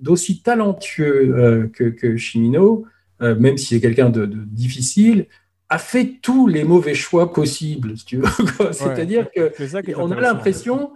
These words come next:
Speaker 1: et je pense pas que c'est volontairement, hein, je crois pas que c'est le gars qui a voulu s'aborder son film comme ça de lui-même. Euh, je crois que là, il y a un, un problème de discernement dès le scénario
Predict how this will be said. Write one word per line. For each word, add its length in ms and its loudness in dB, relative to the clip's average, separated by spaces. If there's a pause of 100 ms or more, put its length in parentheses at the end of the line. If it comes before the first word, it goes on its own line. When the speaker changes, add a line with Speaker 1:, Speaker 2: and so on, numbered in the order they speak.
(160)
Speaker 1:
et 60 -2
je 100 0
pense 200 -2
pas 140 2
que 60 -10
c'est 120 0
volontairement, 680 0
hein, 80 -2
je 100 -6
crois 200 -6
pas 100 -4
que 80 -10
c'est 80 -2
le 100 -2
gars 160 4
qui 120 2
a 20 2
voulu 240 0
s'aborder 420 -2
son 200 -6
film 340 -2
comme 160 -4
ça 220 0
de 140 -4
lui-même. 500 2 (400)
Euh, 260 4
je 160 2
crois 300 -2
que 260 -2
là, 240 2
il 60 -2
y 60 0
a 120 -2
un, 260 -10 (380)
un 60 -6
problème 500 0
de 100 -2
discernement 1000 -4 (360)
dès 180 0
le 60 0
scénario 880 -2